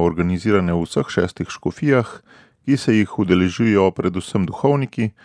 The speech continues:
v manjši meri pa tudi drugi pastoralni sodelavci. V čast mi je bilo, da so odgovorni k izvedbi letošnjih pastoralnih tečajev povabili Socialno akademijo.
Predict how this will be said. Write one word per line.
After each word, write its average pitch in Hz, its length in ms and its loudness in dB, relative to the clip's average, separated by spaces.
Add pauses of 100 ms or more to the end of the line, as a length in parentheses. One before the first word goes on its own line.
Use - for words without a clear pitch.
(300)
v 107 160 -2
manjši 151 360 0
meri 113 300 0
pa - 140 -2
tudi 110 320 -4
drugi 87 240 -4
pastoralni - 560 -2
sodelavci. - 560 -6 (680)
V - 40 0
čast 208 320 -2
mi 123 100 0
je 107 60 2
bilo, 110 240 0
da 110 160 0
so 92 320 -2
odgovorni 110 640 0
k - 160 -6
izvedbi 104 380 -2
letošnjih 101 440 -4
pastoralnih 90 560 0
tečajev 123 460 0
povabili 92 560 0
Socialno 92 480 0
akademijo. 85 560 -4